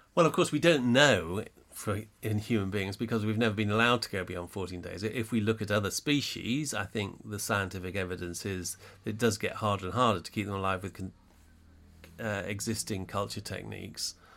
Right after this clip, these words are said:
Uh, and to be honest, I'm not an expert in this area. If you want to,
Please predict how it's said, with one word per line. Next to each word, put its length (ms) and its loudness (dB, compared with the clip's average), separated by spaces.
Uh, 280 -4
and 160 -4
to 60 -10
be 100 0
honest, 260 -4
I'm 240 -6
not 180 -4
an 120 -6
expert 480 -8
in 280 -6
this 200 -4
area. 640 -4
If 240 2
you 120 4
want 380 4
to, 540 2